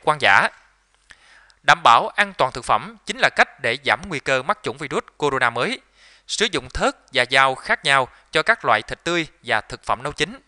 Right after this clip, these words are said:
Rửa tay khi chuyển từ chế biến thực phẩm sống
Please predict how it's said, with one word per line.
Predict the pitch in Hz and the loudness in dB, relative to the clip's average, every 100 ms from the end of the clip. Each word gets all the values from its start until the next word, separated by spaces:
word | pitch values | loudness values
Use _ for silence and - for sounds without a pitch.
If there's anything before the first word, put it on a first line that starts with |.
| _ _ - _ - | _ _ -20 _ -4
Rửa | 190 | 0
tay | 175 160 160 - | 2 2 -2 -10
khi | 180 170 | -8 -6
chuyển | 165 - 113 120 | -8 -4 -4 -4
từ | 226 135 123 | -8 -6 -6
chế | - 160 | -6 -6
biến | 160 247 | -6 -8
thực | 147 | -10
phẩm | - 107 | -4 -4
sống | 120 143 208 | 0 -4 -4